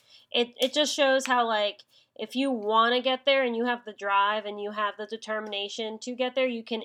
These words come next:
instantly start acting like, you know, the stakes are higher than they are, and you can really, you know, achieve your dreams and become a prof-,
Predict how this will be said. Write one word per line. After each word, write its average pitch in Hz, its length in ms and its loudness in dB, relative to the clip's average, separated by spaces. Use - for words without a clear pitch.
instantly 220 500 -2
start 196 420 -4
acting 196 720 0
like, 208 320 -4
you 233 160 -2
know, 196 180 -4
the 208 80 -8
stakes 214 380 -4
are 208 80 -6
higher 196 300 0
than 196 160 -6
they 190 140 -4
are, 190 240 -2
and 185 120 -10
you 180 120 -14
can 185 240 -12
really, 190 440 -8
you 415 100 -2
know, 233 180 2
achieve 320 340 -4
your 359 140 -4
dreams 359 420 2
and 240 100 -8
become 294 400 -4
a 330 260 -4
prof-, 247 560 -4